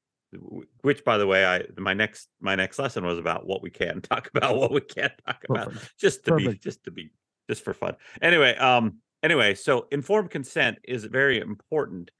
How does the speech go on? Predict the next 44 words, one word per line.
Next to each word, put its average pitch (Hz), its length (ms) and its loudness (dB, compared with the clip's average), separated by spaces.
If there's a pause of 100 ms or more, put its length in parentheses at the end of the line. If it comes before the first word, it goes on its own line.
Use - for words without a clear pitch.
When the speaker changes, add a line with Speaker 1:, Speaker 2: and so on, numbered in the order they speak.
(260)
Speaker 1:
and 135 180 -2
knowing 180 320 4
what 135 140 0
you're 123 140 -4
getting 117 340 -4
into 127 280 -6
before 117 400 -4
you 131 140 -2
walk 107 300 -4
in 95 100 -10
the 101 60 -6
doors 123 520 -2 (520)
is 139 320 2
now, 120 320 0 (160)
now 110 200 -4
part 120 300 -2
of 98 80 -2
it. - 140 -8
So 113 180 0
you'll, 120 480 -2
you'll 123 160 -4
be 135 140 0
able 113 140 -2
to, - 80 -20
people 127 280 -12
will 101 100 -6
feel 107 220 -6
free 104 200 -10
talking 147 340 -8
about 151 200 -2
it. - 140 -6
Elder 190 200 -2
Bednar, 127 500 0 (320)
in 113 100 -2
a 110 40 2
recent 113 300 -4
conference 170 400 -6
talk 147 320 -6 (300)
in 113 100 -6
two 131 140 -12
thousand 117 240 -4
nineteen, 107 360 -6
talked 156 280 -8
about, 156 300 -10